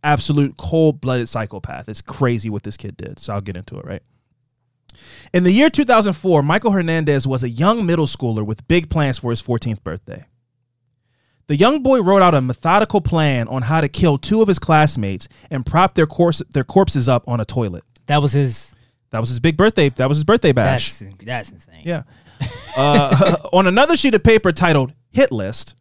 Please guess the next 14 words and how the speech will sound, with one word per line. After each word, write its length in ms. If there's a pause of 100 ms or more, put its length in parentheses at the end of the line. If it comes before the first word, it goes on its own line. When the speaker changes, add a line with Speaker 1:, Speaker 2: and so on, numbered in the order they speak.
(140)
Speaker 2:
Damn. 280
Speaker 1:
was 260
a 100
third 360
name 340
written 260
in 180
ragged 400
point, 340
uh, 60
in 280
Speaker 2:
Mm. 20
Speaker 1:
ragged 340
print. 260